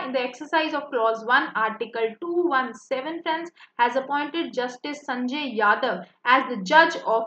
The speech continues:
Allahabad High Court to be the Chief Justice of Allahabad High Court. Okay, I hope clear it is. Friends, so let's move forward and see question number six. U N G C A, friends, United Nations General Assembly is president.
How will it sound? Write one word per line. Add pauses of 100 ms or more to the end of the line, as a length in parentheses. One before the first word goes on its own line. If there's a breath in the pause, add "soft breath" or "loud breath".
Allahabad (420)
High
Court
to
be
the
Chief
Justice
of
Allahabad (100)
High
Court. (520)
Okay, (260)
I
hope
clear
it
is. (420)
Friends,
so
let's
move
forward
and
see
question
number
six. (420)
U
N
G
C
A,
friends,
United
Nations
General
Assembly
is
president.